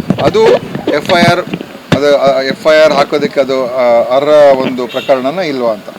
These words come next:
ಈಗ, ಆ, ಇವ್ರು ಯಾರು, ನಿಮ್ಮ ಬೆಳ್ತಂಗಡಿ ಶಾಸಕರು, ಅವರು ಏನೋ ಹೇಳಿಕೆಗಳೆಲ್ಲ ಕೊಟ್ಟಿದ್ರು, ಇಂಡಿಪೆಂಡೆನ್ಸ್ ಡೇ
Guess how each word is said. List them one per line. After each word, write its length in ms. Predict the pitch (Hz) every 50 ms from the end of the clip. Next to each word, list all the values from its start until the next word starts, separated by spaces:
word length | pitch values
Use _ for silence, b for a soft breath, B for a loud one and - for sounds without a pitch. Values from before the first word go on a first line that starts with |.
| - - - - - - - - 143
ಈಗ, 160 | 147 151 156
ಆ, 1000 | 156 156 147 147 - - - - - - 143 135 135 135 135 135 131 131 131 131
ಇವ್ರು 260 | 131 143 156 156 147 143
ಯಾರು, 420 | 143 143 139 139 139 135 135 135
ನಿಮ್ಮ 220 | 131 131 131 131 127 127 131 131 127 123 - - - - - - - -
ಬೆಳ್ತಂಗಡಿ 480 | 131 143 139 131 160 156 147 147 147 135
ಶಾಸಕರು, 500 | - 143 135 - - 127 107 117 113 123
ಅವರು 200 | 135 151 160 156
ಏನೋ 160 | 151 147 147
ಹೇಳಿಕೆಗಳೆಲ್ಲ 520 | 143 139 139 120 143 135 131 131 135 135
ಕೊಟ್ಟಿದ್ರು, 840 | 131 - 131 107 - 120 104 104 - - - - - - - - 123
ಇಂಡಿಪೆಂಡೆನ್ಸ್ 560 | 127 - - - - 135 131 131 131 110 113
ಡೇ 120 | 120 120